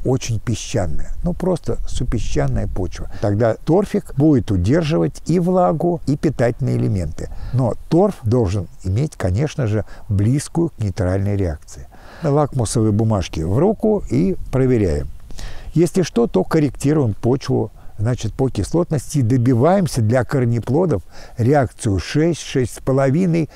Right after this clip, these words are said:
почти семь. Это самая любимая реакция почвы для корнеплодов. Вносим песочек.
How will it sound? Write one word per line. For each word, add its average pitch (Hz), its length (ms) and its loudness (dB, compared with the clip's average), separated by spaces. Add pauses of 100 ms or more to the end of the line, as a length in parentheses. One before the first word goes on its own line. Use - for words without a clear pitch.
(140)
почти 151 460 0
семь. 101 400 0 (320)
Это 123 240 0
самая 180 480 2
любимая 123 600 2 (300)
реакция 104 600 -2 (340)
почвы 156 360 0
для 101 260 0
корнеплодов. 104 600 -4 (880)
Вносим 214 380 2
песочек. 160 720 0